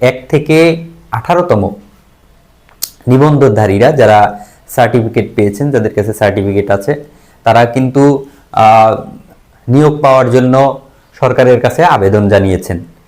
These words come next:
তাদের আবেদনও যৌক্তিক, কারণ তারা, আহ,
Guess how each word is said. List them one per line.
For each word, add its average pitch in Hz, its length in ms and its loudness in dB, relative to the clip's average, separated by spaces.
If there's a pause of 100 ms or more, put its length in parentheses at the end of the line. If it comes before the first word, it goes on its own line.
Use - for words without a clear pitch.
(320)
তাদের 139 240 2
আবেদনও 139 440 2
যৌক্তিক, 143 480 0
কারণ 123 260 2
তারা, 120 440 2 (380)
আহ, 110 300 2